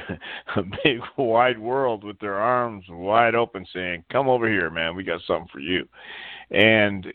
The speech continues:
uh, he tasted everything that was put in front of him, I guess. And, uh,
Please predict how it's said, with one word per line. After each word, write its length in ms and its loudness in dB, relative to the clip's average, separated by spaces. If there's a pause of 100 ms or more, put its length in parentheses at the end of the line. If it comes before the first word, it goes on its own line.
(140)
uh, 560 -2
he 160 -2
tasted 500 0
everything 520 0
that 80 -6
was 180 -8
put 140 -4
in 60 -12
front 280 2
of 60 -2
him, 160 -4
I 80 -8
guess. 300 -4 (120)
And, 320 -8 (800)
uh, 560 6